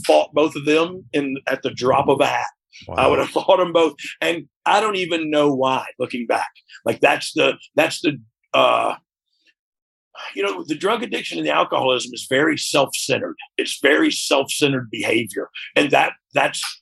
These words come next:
Speaker 1: it was all about me. And how come you guys didn't stand up for me and keep me on? And, uh, and, you know, I was a liability. I would have fired me too. But at that moment, "How dare you, you son of a gun?" <laughs> You know what I mean? Like, I,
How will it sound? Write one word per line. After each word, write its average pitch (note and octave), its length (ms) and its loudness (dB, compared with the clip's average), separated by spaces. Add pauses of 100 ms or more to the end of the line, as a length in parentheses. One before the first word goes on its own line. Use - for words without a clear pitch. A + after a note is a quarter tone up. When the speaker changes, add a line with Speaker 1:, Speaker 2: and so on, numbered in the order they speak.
(300)
Speaker 1:
it C#3+ 140 2
was C#3 160 2
all D#3 180 6
about F3+ 320 0
me. A2+ 460 -10 (320)
And C3 180 -2
how E3 300 2
come F3 260 0
you D#3+ 140 -2
guys C#3+ 320 2
didn't C#3+ 220 -4
stand C3+ 420 0
up A#2+ 200 0
for A#2 120 -4
me A2+ 320 -4
and A2+ 160 -6
keep C#3+ 260 -6
me B2+ 180 0
on? A#2+ 360 2
And, B2 160 2
uh, C#3 240 4
and, C#3+ 200 0
you D#3+ 80 0
know, E3+ 160 6 (260)
I F3+ 80 4
was G#3 100 2
a G3+ 60 0
liability. F3+ 760 0 (360)
I - 80 -2
would F#3+ 80 0
have - 100 -8
fired E3+ 320 2
me D3+ 180 -4
too. G3+ 380 -2 (180)
But - 180 -2
at F3+ 260 2
that E3+ 240 2
moment, F#3 440 0 (640)
"How A#3 260 -2
dare G#3 380 0
you, D4 340 -10 (400)
you C3+ 160 0
son A3 340 0
of A3+ 80 0
a G#3+ 140 2
gun?" F#3+ 400 0
<laughs> - 40 -6
You G3+ 80 0
know F#3+ 100 6
what G3 100 4
I F3+ 80 2
mean? F#3+ 240 0
Like, D#3 200 -2
I, E3 180 0